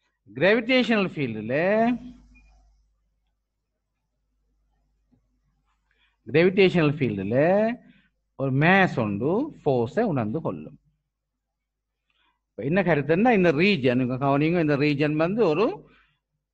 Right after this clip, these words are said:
கிராவிடேஷனல் ஃபீல்டா இருந்தாருண்டா, நாங்க அதுக்கு வேண்டிய ஒரு மாஸை நாங்க வச்சோம்னா, அது ஒரு ஃபோர்ஸ் வந்து அது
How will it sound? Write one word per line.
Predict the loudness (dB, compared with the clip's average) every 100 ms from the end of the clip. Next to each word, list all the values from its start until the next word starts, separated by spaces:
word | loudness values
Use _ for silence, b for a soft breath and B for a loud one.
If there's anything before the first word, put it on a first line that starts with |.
| _ _ 0
கிராவிடேஷனல் | 2 2 2 2 2 0 0
ஃபீல்டா | -2 2 0
இருந்தாருண்டா, | 0 -2 -4 -8 -8 -4 -4 -4 -8 _ _ _ _ _ _ _ _ _ _ _ _ _ _ _ _ _ -20
நாங்க | -12 -6
அதுக்கு | -4 -2 -2
வேண்டிய | -2 -2
ஒரு | -2 -2
மாஸை | 0 0 0 -2
நாங்க | -2 -4
வச்சோம்னா, | -6 -8 -12 -14 -12 -10 -10 -12 _ _ _ _ _ _ -18
அது | -14 -12
ஒரு | -12
ஃபோர்ஸ் | -8 -8 -8 -10
வந்து | -10 -10
அது | -8 -8